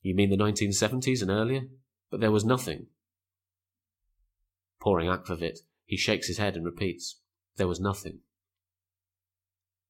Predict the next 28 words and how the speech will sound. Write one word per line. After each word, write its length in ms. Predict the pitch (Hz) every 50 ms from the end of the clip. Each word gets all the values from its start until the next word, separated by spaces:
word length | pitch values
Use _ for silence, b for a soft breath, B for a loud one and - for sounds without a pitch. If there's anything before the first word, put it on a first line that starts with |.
| _ _ _ _ _ _ _ _ _ _ _ _ _ _ _ _ _ _ _ _ _ _ _ _ _ _ _ _ _ _ _ _ _ _ _ _ _ _ _ _ _ _ _ _ _
Heine's 340 | - 143 131 104 95 92 -
judgment 460 | - 110 113 113 110 - 95 85 -
sounds 340 | - - 117 110 104 104 -
harsh 340 | - 139 113 80 80 - -
when 100 | 85 85
you 100 | 87 85
consider 400 | - 92 90 - - 131 110 90
that 180 | 85 - -
Saint 200 | - - 90 - -
Pauli 320 | - 120 113 95 87 87
had 140 | 85 90 90
a 40 | 87
team 300 | - - 101 92 87 87
in 100 | 87 87
the 60 | 92
years 280 | 92 92 92 92 90 95
immediately 440 | 90 95 95 92 95 90 - 90
following 440 | 85 - - 123 123 104 90 85 87
the 60 | 87 90
war 380 | 110 113 90 80 80 76 - b b b b b b
that 120 | - 104
is 120 | 107 98 113
now 220 | 117 120 110 104
known 340 | 104 117 127 107 90 82 85
as 100 | 87 87
the 80 | 113 117
Miracle 440 | 113 107 90 85 78 - - 82
Eleven. 400 | 82 90 98 95 - 82 - -